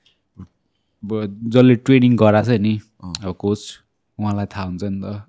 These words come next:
Speaker 1: अब यसले के के गर्न सक्छ, के के मैले भन्नुपर्छ, उनीहरूलाई केही पनि थाहा छैन।
Speaker 2: त्यो कतिको इम्पोर्टेन्ट हुन्छ यार? I mean, like, अ,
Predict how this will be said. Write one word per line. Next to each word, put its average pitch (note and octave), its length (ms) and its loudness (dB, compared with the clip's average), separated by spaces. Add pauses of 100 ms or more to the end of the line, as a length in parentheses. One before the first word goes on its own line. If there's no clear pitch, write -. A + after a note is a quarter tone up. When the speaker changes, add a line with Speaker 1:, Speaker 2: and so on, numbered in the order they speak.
Speaker 1:
अब F2 120 -16
यसले F#2 200 -12
के A2 160 -10
के G2+ 120 -12
गर्न F#2 280 -8
सक्छ, F2+ 240 -16
के G2 240 -14
के F#2 240 -16 (160)
मैले F#2 160 -10
भन्नुपर्छ, E2 480 -14 (520)
उनीहरूलाई G2+ 320 -12
केही A#2 140 -10
पनि A#2 180 -14
थाहा G#2 120 -16
छैन। G2+ 80 -18
Speaker 2:
त्यो G#2 180 -4
कतिको F3+ 420 -6
इम्पोर्टेन्ट G2 440 -6
हुन्छ D#2+ 220 -12
यार? F2 180 -6
I A#2 140 -4
mean, B2 140 -4
like, B2 360 -8
अ, F#2 400 -8